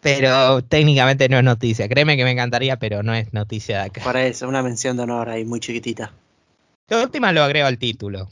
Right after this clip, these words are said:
Speaker 1: Eh, a ver, de alguna manera.
Speaker 2: Stonks, ponele, listo.
Speaker 1: ¿Stonks nada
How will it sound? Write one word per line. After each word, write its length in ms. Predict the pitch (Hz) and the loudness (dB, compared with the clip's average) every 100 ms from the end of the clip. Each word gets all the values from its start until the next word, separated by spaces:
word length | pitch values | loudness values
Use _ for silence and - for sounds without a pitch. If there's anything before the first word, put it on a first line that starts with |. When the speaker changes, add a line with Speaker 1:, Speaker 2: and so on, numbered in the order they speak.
| - | -10
Speaker 1:
Eh, 520 | 127 - 113 113 113 127 131 _ _ - _ _ - | -10 -6 -6 -4 -6 -10 -16 _ _ -20 _ _ -6
a 100 | 117 | -4
ver, 240 | 107 107 _ | -4 -6 _
de 100 | - | -8
alguna 260 | 110 113 113 | -6 -4 -6
manera. 320 | 113 107 98 95 _ _ _ _ _ | -6 -8 -10 -16 _ _ _ _ _
Speaker 2:
Stonks, 640 | 139 - 143 123 117 - _ _ _ | -10 -6 -2 -2 -2 -10 _ _ _
ponele, 360 | 131 117 110 113 | -6 -4 -4 -6
listo. 440 | 117 - - - _ _ _ _ _ _ - | -8 -12 -16 -18 _ _ _ _ _ _ -8
Speaker 1:
¿Stonks 480 | 139 - 202 220 160 | -6 2 2 2 0
nada 220 | 160 | 2